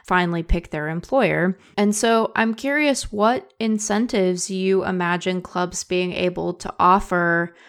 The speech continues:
free agents under this circumstance, because suddenly they can't say, "Well, you know,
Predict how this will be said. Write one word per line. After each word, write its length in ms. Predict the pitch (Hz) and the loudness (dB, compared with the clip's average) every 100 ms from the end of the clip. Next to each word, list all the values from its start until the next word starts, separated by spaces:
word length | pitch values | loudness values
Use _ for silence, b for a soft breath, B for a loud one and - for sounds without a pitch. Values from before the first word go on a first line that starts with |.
| B B | B B
free 420 | - 190 214 381 | -2 0 4 4
agents 420 | 359 175 180 - - | 4 2 0 -4 -4
under 240 | 190 180 | -2 -2
this 220 | 180 185 | -2 -4
circumstance, 680 | - 180 180 180 185 180 180 | -4 -4 -2 -2 -2 -4 -4
because 340 | 196 190 190 | -6 -2 -2
suddenly 580 | - 214 240 208 185 185 | 0 0 2 2 2 2
they 200 | 180 180 | 0 -2
can't 320 | 175 208 - | 0 -4 -4
say, 300 | - 247 208 | -2 0 2
"Well, 420 | 180 180 170 170 185 | 2 2 2 2 0
you 160 | 226 | 0
know, 300 | 180 165 175 | 0 0 -2